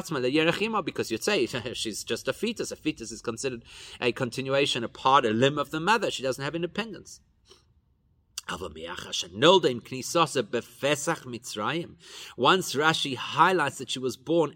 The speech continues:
at the entranceway into Mitzrayim, the goal of a, an entrance is to link the outside of the city with the inside of the city.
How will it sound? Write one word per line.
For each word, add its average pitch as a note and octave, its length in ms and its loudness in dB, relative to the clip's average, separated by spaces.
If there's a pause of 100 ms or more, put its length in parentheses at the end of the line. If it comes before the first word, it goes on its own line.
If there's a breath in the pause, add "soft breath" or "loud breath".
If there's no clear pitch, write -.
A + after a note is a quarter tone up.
(140)
at F#3 220 0 (160)
the C3+ 160 2 (220)
entranceway E3+ 840 0
into G3 340 0
Mitzrayim, C#3 720 4 (3500 loud breath)
the A#2 140 -4
goal D#3+ 260 8
of B2 80 0
a, A#2 300 2
an A2 200 -6
entrance D#3+ 440 -2
is B2 120 -2
to B2 120 2
link B2+ 440 6 (240 loud breath)
the C#3+ 260 0
outside F3+ 580 8
of B2+ 80 -8
the B2 80 -6
city C3+ 320 -2
with B2 200 2
the C3+ 160 2
inside A#2+ 420 -4
of F#2+ 80 -10
the G#2 80 -12
city. A#2+ 340 -10